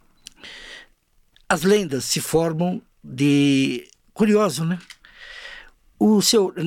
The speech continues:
Dom Nelson Ernesto de Firpo Nunes foi treinador durante quarenta e seis anos.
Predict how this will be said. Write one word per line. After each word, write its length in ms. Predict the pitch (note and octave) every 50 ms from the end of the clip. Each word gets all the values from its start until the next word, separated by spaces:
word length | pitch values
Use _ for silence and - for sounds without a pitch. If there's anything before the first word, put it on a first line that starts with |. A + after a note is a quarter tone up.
| F3
Dom 280 | E3+ F#3 G#3 G#3 F#3+ F3
Nelson 420 | D#3+ D#3 F3 F#3+ F#3 - - E3
Ernesto 400 | D#3 C3+ D3 E3 E3 D3+ - D3
de 80 | C3+ B2+
Firpo 340 | - - F3 D3+ - - C3+
Nunes 540 | B2+ A#2+ A2 G#2+ G#2 - - - - - _ _ _ _ _ - - - - - _ _ _ _ _
foi 160 | - G3 F#3
treinador 540 | F3 - G3 G3+ E3+ F3 D3+ C#3 F3+ F#3+ F3+
durante 360 | D#3+ D#3+ D#3 E3+ E3 - -
quarenta 540 | - - D#3 C#3+ C#3 D3+ F3 G3 G3+ - F#3+
e 60 | F#3
seis 360 | - - - F#3 F#3+ D#3 A2+
anos. 340 | A#2+ A#2 A2+ A2 G#2+ - -